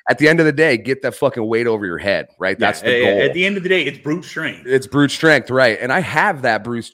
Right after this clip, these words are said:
Speaker 1: brute strength for sure, uh, in, in some areas. So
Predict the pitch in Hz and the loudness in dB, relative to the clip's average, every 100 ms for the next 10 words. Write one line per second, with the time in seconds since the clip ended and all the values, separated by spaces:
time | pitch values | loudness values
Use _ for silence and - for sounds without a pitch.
0 | 110 113 101 - 131 101 - 95 - 131 | -10 -8 -8 -6 -4 -4 -8 -8 -4 -2
1 | 98 - 98 95 85 - 110 95 107 95 | -2 -6 -6 -4 -6 -8 -10 -8 -10 -6
2 | 113 101 110 90 80 - 104 87 | -4 -2 -2 -2 -6 -8 -6 -6